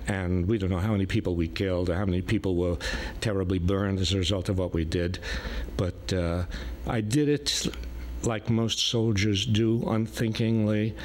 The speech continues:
uh, mechanically, thinking we're on the right side, they're on the wrong side, and therefore we can do whatever we want and it's okay.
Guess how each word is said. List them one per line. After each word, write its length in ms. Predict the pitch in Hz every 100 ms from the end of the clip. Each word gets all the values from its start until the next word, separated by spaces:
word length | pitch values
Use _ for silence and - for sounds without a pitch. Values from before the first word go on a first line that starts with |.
| - - -
uh, 220 | 104 98
mechanically, 960 | 101 - - 113 110 - 107 101 107 104 -
thinking 540 | - 127 98 120 104 104
we're 160 | 110
on 100 | 107
the 80 | 104
right 240 | 98 107 104
side, 500 | - 104 98 101 98 - -
they're 180 | 117 110
on 120 | 107
the 60 | 101
wrong 300 | 98 104 104
side, 580 | - - 104 98 101 98 - -
and 100 | 104
therefore 260 | 104 110
we 80 | 101
can 200 | 101 104
do 100 | 104
whatever 260 | 101 98 95
we 160 | 95
want 440 | 95 95 92 95 92
and 100 | 92
it's 180 | 95 104
okay. 540 | 98 - 107 92 92